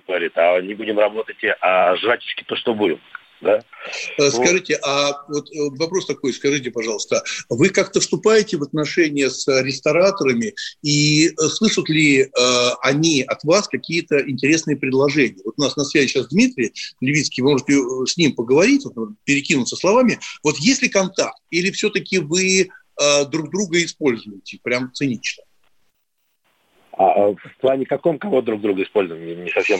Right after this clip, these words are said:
Speaker 1: понял.
Speaker 2: Ну, вы как, э, шоумен, организатор всяких вечеринок,
Speaker 1: Да.
Speaker 2: приходите в ресторан и говорите: «Я хочу у вас, там, как, арендовать или оплатить средний чек». Вот, вот какой-то контакт есть, изобретение новых, э, решений,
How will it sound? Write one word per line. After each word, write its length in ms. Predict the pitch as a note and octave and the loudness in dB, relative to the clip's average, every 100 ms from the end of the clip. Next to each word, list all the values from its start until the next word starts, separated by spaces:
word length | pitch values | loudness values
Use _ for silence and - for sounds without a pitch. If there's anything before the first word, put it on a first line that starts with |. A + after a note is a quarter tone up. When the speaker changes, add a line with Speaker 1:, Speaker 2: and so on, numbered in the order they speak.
| - | 0
Speaker 1:
понял. 160 | - G3 | 2 4
Speaker 2:
Ну, 220 | F#3+ B2+ | 4 2
вы 160 | A3+ C4+ | -2 0
как, 280 | E3+ - | -2 -2
э, 160 | F#3 D3+ | -4 -4
шоумен, 540 | - F3 C3+ C3 F#3+ G#3 | -2 -2 -2 -4 -4 -4
организатор 560 | D3 C#3+ D3 F#3+ F#3+ C#3 | -6 -4 -2 -2 -2 -6
всяких 300 | D#3+ - B2+ | -8 -10 -10
вечеринок, 540 | C3 A#2 G2+ B2 G#3+ - | -6 -6 -4 -2 -2 2
Speaker 1:
Да. 140 | G#2 | 2
Speaker 2:
приходите 440 | F#2+ C#3 A3+ C4 G3+ | 4 2 2 2 2
в 60 | |
ресторан 520 | F3 E3+ E3+ C3 - - | 0 0 0 -2 -6 -6
и 100 | G#3+ | -4
говорите: 460 | F#3 F3 B2 - G#2 | 2 2 0 -6 -2
«Я 160 | A3 | -2
хочу 340 | B3+ C#3 - G3+ | -2 -6 -4 -4
у 120 | A2+ | -2
вас, 320 | F3 A#3+ - _ _ _ | -2 -2 -4 _ _ _
там, 160 | - - | -20 -6
как, 220 | C3 - D3 | -6 -2 2
арендовать 760 | A#3+ B3+ G3+ C#3 A#2 A2+ - | 4 4 2 0 -2 -8 -6
или 140 | C#3 D#3 | -2 -2
оплатить 440 | D3+ D#3 - A3 | 0 -2 -2 -4
средний 420 | - F#3 E3+ G3 | -2 -2 -2 -4
чек». 280 | - A#2+ - | -2 -4 -2
Вот, 140 | C#3 C3+ - - | -6 -6 -12 -2
вот 120 | D3 | 0
какой-то 340 | F#3+ G#3 A3 G3+ | 0 0 0 0
контакт 560 | G3+ G3+ G3+ G3 - D3 | 0 0 2 0 -2 -4
есть, 280 | A3 C4 - | -4 -4 -4
изобретение 920 | D#3+ D3+ D#3+ D#3 - A3 F3 D3+ C#3 _ - | -4 -2 -4 -4 -4 -2 0 0 -2 _ -4
новых, 580 | D#3 G3+ C#3+ A#2+ - - | 2 2 2 -4 -8 -8
э, 220 | C#3+ C3+ C3+ | 0 2 2
решений, 640 | D3 - G#3+ G#3+ D#3 A#2 | 0 0 2 2 0 -2